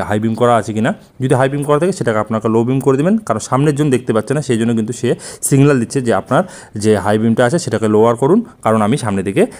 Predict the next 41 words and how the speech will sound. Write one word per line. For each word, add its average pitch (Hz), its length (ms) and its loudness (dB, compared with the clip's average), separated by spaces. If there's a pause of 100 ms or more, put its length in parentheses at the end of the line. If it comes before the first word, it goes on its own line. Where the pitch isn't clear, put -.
(140)
দেখতে 127 260 2
পাচ্ছি 104 260 0
না। 87 40 -6 (240)
এই 135 140 2
জিনিসগুলো 123 360 2
আপনাদের 107 260 0
কিন্তু 104 240 0
মাথায় 135 300 2
রাখতে 95 180 -4
হবে। 90 120 -2 (260)
তারপরে 147 400 4
দেখা 143 240 4
গেল 147 80 4
আপনারা 139 360 2 (380)
বাইক 113 260 2
নিয়ে 151 140 2
যাচ্ছেন, 160 200 2
এবার 143 120 2
কোনো 143 160 -2
জায়গায় 135 240 2
দাঁড়াতে 117 260 2
হচ্ছে 123 240 -2
রাত্রেবেলা, 104 420 -2 (340)
তখন 143 200 2
আপনারা 180 240 2
কী 170 60 -6
করবেন, 180 300 2
দেখুন 127 200 2
যখন 117 220 0
দাঁড়াতে 113 340 2
হবে 127 200 0
তখন 120 320 0
কিন্তু 131 200 -2
অবশ্যই 117 500 2 (320)
বাইকে 113 320 0
যদি 135 220 0
আপনাদের 139 260 -2
চারটা 117 240 -2
ইন্ডিকেটর 123 400 0
থাকে 143 120 0
তাহলে 117 240 0